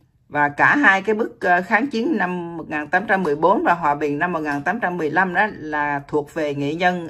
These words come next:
Etex. Đấy, người ta có lịch sử rõ ràng và mỗi một cái bức phù điêu người ta có cái ý nghĩa như thế đó đó. Thì các tấm ảnh khắc trên cái cổng Khải Hoàng ở Paris đó là có ý nghĩa rất là chung,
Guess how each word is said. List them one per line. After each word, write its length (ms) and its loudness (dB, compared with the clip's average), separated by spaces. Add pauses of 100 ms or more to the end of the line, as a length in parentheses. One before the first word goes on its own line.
Etex. 640 0 (520)
Đấy, 240 6 (640)
người 160 -8
ta 460 6
có 160 6
lịch 180 2
sử 220 2
rõ 160 6
ràng 260 4
và 140 2
mỗi 220 0
một 120 2
cái 140 -4
bức 180 -6
phù 160 -2
điêu 200 2
người 80 -6
ta 140 0
có 200 2
cái 140 -2
ý 140 -2
nghĩa 280 0
như 100 2
thế 140 -4
đó 240 6
đó. 120 -2 (1700)
Thì 400 2
các 420 0
tấm 160 2
ảnh 280 2
khắc 360 2
trên 180 2
cái 100 -2
cổng 240 -2
Khải 140 2
Hoàng 260 0
ở 100 2
Paris 480 2
đó 60 -8 (100)
là 160 -2
có 180 0
ý 140 -2
nghĩa 240 -2
rất 140 -4
là 60 -2
chung, 500 4